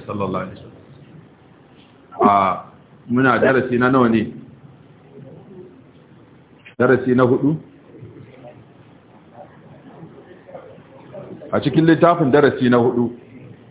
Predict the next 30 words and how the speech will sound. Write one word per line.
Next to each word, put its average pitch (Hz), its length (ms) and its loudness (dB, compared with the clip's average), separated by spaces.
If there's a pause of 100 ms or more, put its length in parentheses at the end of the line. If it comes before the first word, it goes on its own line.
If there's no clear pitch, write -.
(140)
A - 100 2
cikin 160 640 2 (160)
littafin 143 760 2 (540)
tafsir - 500 4
kalimatu 147 480 2
tauhid 143 540 2 (800)
muna 135 300 4
na 120 100 4
hudu 127 300 2
ko? - 400 2 (720)
Sannan 135 240 4
kuma 156 300 4
a - 80 -2
cikin 147 240 2
littafin 147 720 0 (360)
mutun 147 400 4
din 147 140 2
gaba 135 300 2
ɗaya 135 160 4
muna 131 420 2
darasi 123 360 0
na 120 100 2
casa'in 113 400 -4
da 98 80 -4
ɗaya. 90 240 -6 (920)
Yau 143 140 6
muna 147 220 4
goma 143 280 2
ga 123 60 4
watan 135 280 2